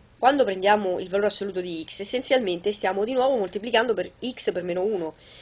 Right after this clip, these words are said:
Quindi un altro modo di riscrivere questa cosa è che questo è uguale al limite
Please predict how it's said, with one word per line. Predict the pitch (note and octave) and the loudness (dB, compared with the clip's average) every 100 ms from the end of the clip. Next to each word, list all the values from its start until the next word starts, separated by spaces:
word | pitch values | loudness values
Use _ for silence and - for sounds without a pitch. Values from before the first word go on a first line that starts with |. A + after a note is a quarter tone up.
| - | -12
Quindi | - B3 | -2 4
un | C#4 | 6
altro | D#4 C4 | 6 4
modo | A#3 | 4
di | G3+ | 2
riscrivere | G3+ - A3 G3+ | -2 0 2 2
questa | F#3+ - | 0 -2
cosa | G3+ F#3 D#3+ E3+ G3+ - _ _ _ _ _ _ _ _ _ _ _ | 0 0 0 0 -2 -4 _ _ _ _ _ _ _ _ _ _ _
è | G3 F3+ | 0 0
che | G3+ | -2
questo | D#4 D#4 A3 | -4 0 0
è | |
uguale | F#3 D#3+ D3 D#3 | 0 -2 -2 -6
al | - A3 | -2 -2
limite | F#3 E3 D#3 D#3+ | -2 -6 -8 -10